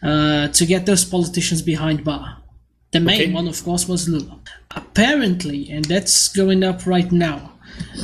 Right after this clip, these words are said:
Speaker 1: those, uh, those audios were dropped by The Intercept, which is a site by that Glenn, Glenn Greenwald guy.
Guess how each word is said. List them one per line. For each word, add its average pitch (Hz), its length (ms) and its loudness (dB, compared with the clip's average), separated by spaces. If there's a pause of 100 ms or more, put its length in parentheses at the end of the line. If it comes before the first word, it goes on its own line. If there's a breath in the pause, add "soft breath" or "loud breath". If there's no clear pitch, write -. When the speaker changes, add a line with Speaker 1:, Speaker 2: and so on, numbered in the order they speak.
Speaker 1:
those, 190 420 4
uh, 170 360 0
those 165 260 -4
audios 190 500 2
were 180 120 0
dropped 175 280 -2
by 170 120 0
The 175 140 2
Intercept, 160 680 -2
which 180 260 2
is 175 80 2
a 175 80 2
site 180 540 2
by 175 180 2
that 165 460 -4
Glenn, 175 480 0
Glenn 170 260 2
Greenwald 156 560 0
guy. 156 280 -10